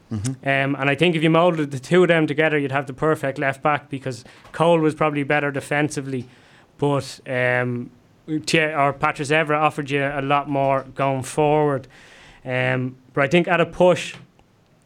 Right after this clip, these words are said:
Speaker 2: because I wanna go with a really, really attacking left midfielder.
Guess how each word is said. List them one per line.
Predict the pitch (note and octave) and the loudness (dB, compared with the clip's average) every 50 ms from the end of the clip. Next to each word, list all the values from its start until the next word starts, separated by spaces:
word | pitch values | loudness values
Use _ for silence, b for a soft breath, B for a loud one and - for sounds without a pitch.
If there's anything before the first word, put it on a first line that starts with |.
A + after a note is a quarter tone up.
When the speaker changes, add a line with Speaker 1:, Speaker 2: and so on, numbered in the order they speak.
| _ - - | _ -14 -8
Speaker 2:
because | - C3+ C3+ D3 | -4 -2 0 2
I | D3+ D#3+ | 4 4
wanna | E3+ F#3 F#3+ F3+ | 4 4 4 4
go | F#3 F#3 | 4 4
with | F3+ E3 | 4 4
a | E3 E3 | 4 4
really, | E3 E3+ F3+ F3 D#3+ D#3+ D#3 | 4 4 4 4 2 2 2
really | D3+ D#3 E3 E3+ F3 D#3+ D#3+ D#3+ D3+ | 2 4 2 2 2 2 2 2 0
attacking | D3 - - D#3 D3+ D3 - D3 C3+ A#2+ A2 b b b b b b b b b b b b b _ | 0 -2 -4 -4 -4 -2 -4 -6 -6 -8 -10 b b b b b b b b b b b b b _
left | - C3+ C#3+ C#3+ D#3 D#3 - - - - - | -6 -2 0 0 0 -2 -4 -12 -20 -12 -6
midfielder. | D3 C#3+ C#3 - - - D3 D3+ D3+ D3+ D#3+ D#3+ | -6 -6 -6 -6 -2 0 0 0 2 2 0 -2